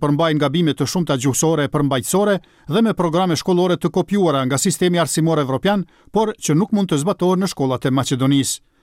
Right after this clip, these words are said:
Në Ministrinë e Arsimit të pranojnë në mungesën e kushteve adekuate, por thonë se po punojnë për zgjidhjen e problemeve, para se gjithashtu atyre që kanë të bëjnë me tekstet mësimore.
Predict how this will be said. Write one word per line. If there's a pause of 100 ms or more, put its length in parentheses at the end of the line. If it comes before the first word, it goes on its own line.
(400)
Në
Ministrinë
e
Arsimit
të
pranojnë
në
mungesën
e
kushteve
adekuate, (340)
por
thonë
se
po
punojnë
për
zgjidhjen
e
problemeve, (260)
para
se
gjithashtu
atyre
që
kanë
të
bëjnë
me
tekstet
mësimore.